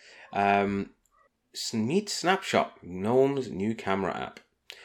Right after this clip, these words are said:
So, GNOME devs have released the first version of a new camera app which could replace the classic Cheese webcam utility.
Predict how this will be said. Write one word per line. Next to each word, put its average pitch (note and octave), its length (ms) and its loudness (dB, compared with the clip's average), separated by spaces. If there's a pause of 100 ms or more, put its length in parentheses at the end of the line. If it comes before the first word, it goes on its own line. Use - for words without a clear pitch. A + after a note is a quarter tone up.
So, - 140 -4
GNOME D#3+ 220 0
devs B2+ 220 2
have A2+ 120 -4
released A#2+ 280 -2
the A2+ 60 -10
first - 300 -2
version G#2 200 2
of G#2 60 0
a G#2 40 0
new A#2 160 -2
camera A#2+ 400 -2
app - 260 -4
which G2 160 -6
could F#2+ 160 -4
replace G#2+ 360 -2
the - 100 -8
classic A#2 460 -4
Cheese A2 600 -4
webcam F#2 440 -4
utility. - 560 -2